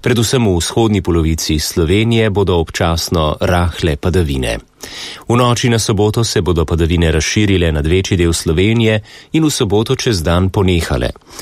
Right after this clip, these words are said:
Meja sneženja bo med štiristo in šeststo metri nadmorske višine.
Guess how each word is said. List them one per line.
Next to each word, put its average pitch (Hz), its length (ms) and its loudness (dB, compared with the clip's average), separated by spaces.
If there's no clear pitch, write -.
Meja 90 260 2
sneženja 90 640 2
bo 87 120 0
med 73 200 -2
štiristo 87 460 -2
in 76 120 0
šeststo 110 540 -2
metri 85 400 0
nadmorske 76 600 -2
višine. 73 580 -2